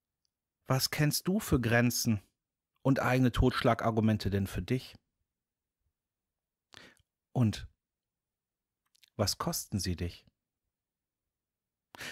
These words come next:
Schreib sie doch mal auf und mach dir doch mal Gedanken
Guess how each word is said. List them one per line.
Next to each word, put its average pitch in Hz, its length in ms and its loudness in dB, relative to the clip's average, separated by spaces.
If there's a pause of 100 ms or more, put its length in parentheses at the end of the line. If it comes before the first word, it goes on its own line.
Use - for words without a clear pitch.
(160)
Schreib - 320 0
sie 180 160 0
doch - 220 -2
mal 156 160 2
auf 120 360 0 (920)
und 156 120 2
mach 190 200 2
dir - 140 -6
doch 107 160 -4
mal 123 80 2
Gedanken 123 580 -2